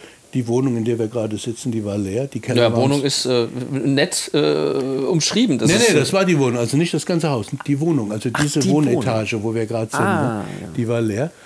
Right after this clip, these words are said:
Speaker 1: und die Keller waren eh leer. Und dann
Speaker 2: Es war aber ein Weingut vorher, ne?
Speaker 1: Äh, das war eine Weinkellerei. Also
Speaker 2: Ach so,
Speaker 1: das
Speaker 2: okay.
Speaker 1: Weingüter
Speaker 2: Mhm.
Speaker 1: in der Größe hat's eigentlich an der Mosel nie gegeben.
Speaker 2: Verstehe. Mhm.
Speaker 1: Die Kirche, ja, aber
Speaker 2: Mhm.
Speaker 1: ansonsten private Weingüter, äh,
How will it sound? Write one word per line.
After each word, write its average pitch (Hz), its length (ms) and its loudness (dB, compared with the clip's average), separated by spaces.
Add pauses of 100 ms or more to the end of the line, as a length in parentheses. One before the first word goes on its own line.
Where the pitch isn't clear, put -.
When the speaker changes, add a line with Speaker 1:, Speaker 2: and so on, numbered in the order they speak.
(360)
Speaker 1:
und 123 120 0
die 123 60 2
Keller 110 320 0
waren 117 260 -2
eh 117 160 0
leer. 147 340 -2 (640)
Und 117 180 -2
dann 104 160 -4
Speaker 2:
Es 117 100 -4
war - 80 4
aber 302 120 2
ein 120 100 -2
Weingut 101 300 -2
vorher, 98 240 -6
ne? 127 100 -6 (640)
Speaker 1:
Äh, 123 200 2
das 123 180 -2
war 139 60 0
eine 135 140 0
Weinkellerei. 123 580 -2 (180)
Also 117 140 0
Speaker 2:
Ach 160 80 0
so, 233 120 0
Speaker 1:
das - 160 -4
Speaker 2:
okay. 120 200 -4
Speaker 1:
Weingüter 139 480 2
Speaker 2:
Mhm. 120 60 0
Speaker 1:
in 117 80 -2
der 131 120 2
Größe 120 440 -4
hat's 113 200 -6
eigentlich 113 280 -6
an 113 80 -6
der 107 80 -4
Mosel 110 320 -4
nie 104 180 -4
gegeben. 101 500 -10
Speaker 2:
Verstehe. 104 420 -10 (120)
Mhm. 113 260 -12 (120)
Speaker 1:
Die - 200 -8
Kirche, 120 480 -2
ja, 127 280 -4 (240)
aber 110 200 -6
Speaker 2:
Mhm. 107 60 -6
Speaker 1:
ansonsten 123 380 -4
private 107 500 -4
Weingüter, 104 560 -6 (720)
äh, 95 380 -10